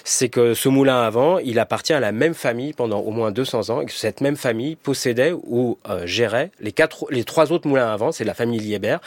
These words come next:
qu'on voit apparaître dans les registres à partir de seize cent soixante, jusqu'à, euh, dix-huit cent cinquante, où notre meunier qui s'appelle Nicolas Liébert, en dix-huit cent cinquante, sur les registres communaux, il est plus meunier, mais il est, il est cité comme cultivateur. Donc, euh,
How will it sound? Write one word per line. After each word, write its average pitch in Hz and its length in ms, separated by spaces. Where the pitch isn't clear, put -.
qu'on 117 120
voit 143 280
apparaître 131 340
dans 120 80
les 107 120
registres 123 420
à 101 60
partir 107 260
de 98 80
seize 127 240
cent 123 160
soixante, - 540
jusqu'à, 131 800
euh, 107 160
dix-huit 127 260
cent 123 160
cinquante, 151 540
où 131 120
notre 131 280
meunier 127 320
qui - 60
s'appelle 98 260
Nicolas 110 360
Liébert, 104 440
en 117 100
dix-huit 104 280
cent 110 120
cinquante, 127 340
sur 117 140
les 95 80
registres 113 320
communaux, 101 440
il 104 140
est 107 60
plus 214 220
meunier, 131 360
mais 113 180
il 104 100
est, 101 160
il 107 160
est 104 60
cité 117 260
comme 120 220
cultivateur. 107 600
Donc, 95 180
euh, 87 100